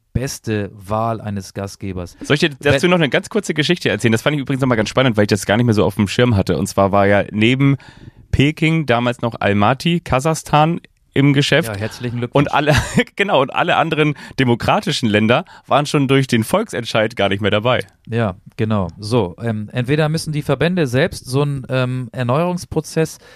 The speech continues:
Speaker 1: einleiten, halte ich für sehr unwahrscheinlich bei der fifa, oder, ähm, die Politik muss von außen mehr Druck auf diesen Verband ausüben, was, glaube ich, aber auch schwierig ist. Ich bin, ich bin überfragt,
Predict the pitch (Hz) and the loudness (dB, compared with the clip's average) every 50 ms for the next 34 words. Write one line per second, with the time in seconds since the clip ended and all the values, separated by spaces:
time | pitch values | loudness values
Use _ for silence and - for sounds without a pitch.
0 | - - _ _ 123 131 147 151 156 151 156 170 185 - 185 202 233 226 - _ | -20 -20 _ _ -2 0 0 0 2 2 2 0 0 -2 -4 -8 -8 -10 -14 _
1 | _ _ _ _ _ _ _ _ _ _ _ 131 135 160 160 151 143 - 147 139 | _ _ _ _ _ _ _ _ _ _ _ -2 -2 -2 -2 -2 -6 -4 -4 -2
2 | 120 123 123 - 151 170 170 160 - - 170 170 180 - - 170 160 160 - - | 0 -2 -2 -2 -2 -4 -4 -4 -4 -6 -8 -8 -8 -6 -4 -4 -4 -4 -6 -6
3 | 165 175 - - 131 - _ 151 151 165 170 180 196 202 - _ _ _ _ _ | -8 -8 -6 -8 -10 -4 _ 2 4 4 4 4 2 0 -4 _ _ _ _ _
4 | _ _ - - 139 143 151 156 147 147 - 156 - - 185 190 - - 247 - | _ _ -6 -4 -2 -2 -2 -4 -8 -8 -8 -8 -4 -2 -2 -2 -2 -2 -6 -6
5 | - - 131 151 - - - 147 143 139 139 135 - - _ _ 117 127 143 156 | -6 -6 -6 -6 -6 -4 -4 -4 -4 -4 -6 -10 -12 -16 _ _ -2 -2 -2 -2
6 | - - 160 160 165 160 - _ _ _ _ _ _ _ _ _ _ - 143 156 | -4 -6 -10 -10 -12 -14 -16 _ _ _ _ _ _ _ _ _ _ -6 -6 -4
7 | 147 - 160 220 240 - - - - - _ - 123 123 - - - 131 120 123 | -4 0 0 0 0 0 -4 -14 -20 -14 _ -4 -4 -4 -4 -6 -10 -10 -10 -8
8 | - 139 120 104 120 123 127 - - 117 123 123 - - 127 131 131 147 151 147 | -6 -6 -4 -2 -2 -4 -4 -6 -10 -10 -10 -10 -10 -10 -10 -10 -8 -10 -12 -14
9 | - 120 113 127 123 - - - - - _ _ _ _ _ - 127 120 123 131 | -14 -10 -10 -10 -10 -10 -14 -16 -18 -20 _ _ _ _ _ -8 -8 -6 -6 -6
10 | 127 - - - _ - 120 120 - - - - - - - - 110 101 90 92 | -8 -10 -16 -20 _ -10 -8 -8 -8 -10 -14 -14 -16 -16 -14 -12 -10 -10 -10 -12
11 | - - 101 95 - - - - 147 147 143 139 131 - _ _ - - - - | -14 -14 -18 -16 -16 -18 -10 -6 -4 -4 -2 -4 -4 -8 _ _ -20 -20 -20 -20
12 | - - - _ - - 180 190 226 202 175 156 - - 123 101 90 - - - | -20 -20 -20 _ -6 -2 0 2 2 2 2 0 -2 -2 -2 -4 -4 -4 -10 -18
13 | - - | -18 -18